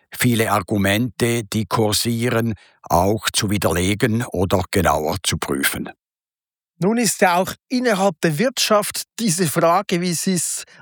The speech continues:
Speaker 2: andeuten, bereits ein sehr starkes Thema. Auch da, ja, gibt es große Unterschiede, punkto Meinung, wie man diese neuen E-U-Verträge einschätzt. Man kann sagen, die Wirtschaft, die Unternehmen sind gespalten.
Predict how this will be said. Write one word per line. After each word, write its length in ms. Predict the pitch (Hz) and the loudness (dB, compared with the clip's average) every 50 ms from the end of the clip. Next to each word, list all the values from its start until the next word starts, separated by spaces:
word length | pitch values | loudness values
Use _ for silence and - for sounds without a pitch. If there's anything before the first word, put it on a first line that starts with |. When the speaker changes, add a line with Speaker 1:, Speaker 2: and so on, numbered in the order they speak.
| - - | -6 0
Speaker 2:
andeuten, 880 | - 151 185 214 226 208 - 180 180 196 185 156 _ - 185 180 175 151 | 4 4 4 4 2 0 2 2 2 2 0 -4 _ -6 -4 -2 0 0
bereits 360 | 165 156 - 175 185 - - | 0 2 2 2 0 2 0
ein 120 | 165 147 | 0 0
sehr 180 | - 185 196 185 | 2 0 0 0
starkes 720 | - - - 175 175 196 196 - - - 180 - - - | 0 2 2 2 2 2 0 -2 -4 -4 -4 -4 -4 -4
Thema. 720 | - - 170 185 196 202 196 185 175 175 175 175 170 160 143 - - | -2 0 0 2 0 0 -2 -2 0 0 0 0 -2 -2 -4 -2 0
Auch 200 | 147 151 - - | 0 0 0 2
da, 300 | - 160 156 170 180 185 165 _ _ _ _ _ _ | 2 4 4 4 2 0 -2 _ _ _ _ _ _
ja, 220 | - 156 160 190 196 - | 2 4 4 4 4 2
gibt 200 | - - 190 - 170 | -2 -10 -8 -6 -4
es 140 | 139 - | -4 -2
große 440 | - - 160 170 240 226 - - 208 - | 0 0 2 2 2 0 0 0 -2 0
Unterschiede, 840 | - 208 226 247 240 - 202 165 - - 220 214 208 175 214 202 196 156 - - - - - _ _ _ | 0 0 -2 -2 -4 -2 -2 0 0 0 -2 -2 -2 0 0 0 0 -2 -6 -14 -20 -20 -20 _ _ _
punkto 480 | - - 196 233 226 196 - - - 180 | -2 0 0 0 0 -2 -2 0 0 2
Meinung, 480 | 170 165 156 180 208 220 214 196 165 151 | 2 2 2 2 2 0 0 -2 -2 -2
wie 100 | 202 226 | -2 -2
man 180 | 220 202 190 | 0 -2 -2
diese 300 | 170 185 185 156 - 170 | -2 -2 -2 -2 0 0
neuen 320 | 170 170 170 185 190 180 175 | 2 2 2 2 0 -2 -2
E-U-Verträge 1000 | - 190 202 208 190 160 - 165 143 - - 160 160 160 160 151 160 156 147 127 - _ - - - - _ _ _ - | -4 -2 -2 -2 -2 0 -2 -2 -2 -2 -2 0 2 2 2 0 0 -2 -2 -2 -6 _ -20 -20 -20 -20 _ _ _ 0
einschätzt. 640 | 135 156 208 233 220 - - 208 220 214 - - | 2 2 2 2 0 0 2 2 0 0 -2 -6
Man 100 | - 165 | -6 -4
kann 200 | 147 - 170 185 | 0 0 0 2
sagen, 320 | 160 165 180 185 185 175 170 | 4 4 4 4 2 0 -4
die 140 | 156 147 151 | -4 -2 -2
Wirtschaft, 560 | 196 220 - - - 190 185 196 - - - | -2 -2 -2 0 0 2 0 0 -2 -2 -2
die 60 | 196 | -2
Unternehmen 540 | 185 175 - - 156 156 175 202 214 214 185 | -2 0 0 -2 0 0 0 0 0 0 0
sind 420 | - - 190 202 208 175 - - | 0 0 -2 -2 -2 -4 -6 -4
gespalten. 800 | - 151 - - - - 139 131 - 247 - - - - 247 247 | -2 -2 -2 0 2 2 2 2 2 0 -2 -4 -6 -4 -4 -6